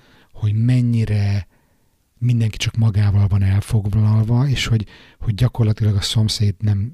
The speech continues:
nem nagyon köszön neked a lépcsőházban.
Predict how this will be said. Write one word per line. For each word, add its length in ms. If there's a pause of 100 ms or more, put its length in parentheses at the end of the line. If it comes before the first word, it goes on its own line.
nem 220
nagyon 320
köszön 360
neked 300
a 20
lépcsőházban. 1040